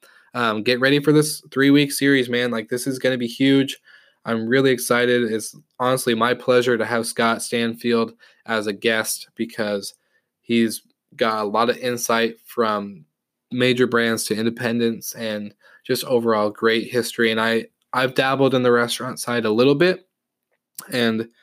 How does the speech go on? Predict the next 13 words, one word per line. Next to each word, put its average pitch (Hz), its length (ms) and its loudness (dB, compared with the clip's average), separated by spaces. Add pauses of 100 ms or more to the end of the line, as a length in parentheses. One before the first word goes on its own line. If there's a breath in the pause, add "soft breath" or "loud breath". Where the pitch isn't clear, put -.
(340 soft breath)
um, 113 400 -2
it's 127 180 -2
hard 127 260 2
work, 120 300 2 (220)
and 113 340 -6 (180)
it's 120 240 -6
exciting 120 520 -2
to 113 80 0
have 113 240 -2
somebody 113 400 0
on 107 100 -6
the 107 60 -8
show 110 420 0